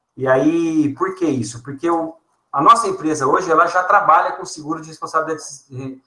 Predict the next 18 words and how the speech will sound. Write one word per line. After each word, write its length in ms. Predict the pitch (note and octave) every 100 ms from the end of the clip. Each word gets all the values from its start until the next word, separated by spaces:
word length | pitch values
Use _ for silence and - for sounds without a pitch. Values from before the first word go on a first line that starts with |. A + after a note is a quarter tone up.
| _ _ _
de 100 | A#2+
responsabilidade 580 | D3+ D#3 D#3+ D#3 D3+ D3
civil 280 | B2+ C#3 D3+
pra 160 | D3+
área 160 | D3+ D#3
da 100 | D#3
medicina, 1500 | D#3 D3+ - D3+ D3+ D#3 D3+ D3 D3 C#3+ C3+ C3 A#2+ A#2 A#2
da 80 | C3+
me-, 140 | D#3+
da, 260 | C#3 C#3+ C#3
da 120 | C#3+
área 160 | D#3+ -
da 100 | F3
saúde, 600 | - D#3 D3 F#3+ F#3+ F#3+ _ _ _
especificamente 720 | E3 D#3 F#3+ F#3 D#3+ D#3+ D#3+
da 60 | E3
medicina 440 | E3+ - E3+ F3
humana. 460 | F#3+ C3 A2 -